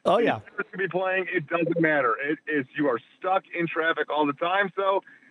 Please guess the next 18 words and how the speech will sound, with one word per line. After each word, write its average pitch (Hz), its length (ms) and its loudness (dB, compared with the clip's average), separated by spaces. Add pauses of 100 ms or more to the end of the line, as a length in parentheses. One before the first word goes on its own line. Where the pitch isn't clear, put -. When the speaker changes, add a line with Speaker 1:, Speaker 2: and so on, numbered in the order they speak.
(180)
Speaker 2:
happy 202 280 -2
to 190 120 -4
spend 214 180 -4
a 208 60 0
couple 214 240 0
minutes 220 280 0
with 226 100 0
you 233 360 0
talking 170 340 0
some 170 100 0
M 175 80 2
M 185 140 2
A 202 180 2
to 127 340 2 (400)
divulge 160 300 2
my 175 140 0
attention 175 320 0
away 180 500 2